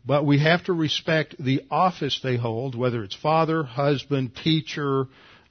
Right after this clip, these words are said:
uh, commanding officer, coach, or president. We have to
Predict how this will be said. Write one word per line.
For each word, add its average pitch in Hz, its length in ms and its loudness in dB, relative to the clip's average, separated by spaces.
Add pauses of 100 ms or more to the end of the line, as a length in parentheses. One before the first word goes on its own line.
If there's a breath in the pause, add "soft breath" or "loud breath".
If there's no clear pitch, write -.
uh, 113 400 -6
commanding 143 560 2
officer, 143 580 -2
coach, 139 640 -2
or 120 600 0
president. 123 600 0 (400 loud breath)
We 127 180 4
have 160 420 2
to 143 420 2